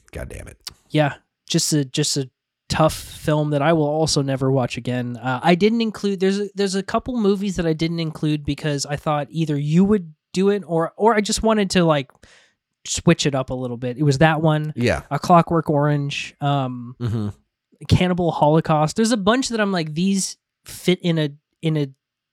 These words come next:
Speaker 2: like, a
Speaker 1: Yeah.
Speaker 2: echelon of films that are just too upsetting to, like, return to regardless.
Speaker 1: Yeah.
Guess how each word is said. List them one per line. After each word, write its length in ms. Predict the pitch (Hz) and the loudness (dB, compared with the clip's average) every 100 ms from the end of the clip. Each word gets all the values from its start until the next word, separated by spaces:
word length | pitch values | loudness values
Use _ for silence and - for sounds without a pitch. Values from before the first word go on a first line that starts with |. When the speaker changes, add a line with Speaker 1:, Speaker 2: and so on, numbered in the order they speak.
| _ _ _ _ _ _ | _ _ _ _ _ _
Speaker 2:
like, 180 | 190 - | -4 0
a 40 | - | 0
Speaker 1:
Yeah. 200 | 85 - | 0 -4
Speaker 2:
echelon 500 | 170 - 170 165 160 | -6 -4 -4 -2 -2
of 80 | - | -8
films 600 | - - 165 160 151 - | -12 -6 -4 -4 -6 -6
that 120 | 151 | -4
are 80 | 143 | -4
just 380 | 135 156 - - | -6 -4 -4 -4
too 140 | - | -4
upsetting 540 | 156 - - 151 151 147 | -2 -2 0 0 0 -2
to, 100 | 147 | -4
like, 240 | 139 135 | -4 -6
return 440 | 135 131 143 139 147 | -10 -8 -10 -8 -6
to 200 | - 151 | -4 -4
regardless. 680 | 131 131 131 143 151 131 | -4 -6 -10 -8 -6 -4
Speaker 1:
Yeah. 260 | 104 87 | 0 0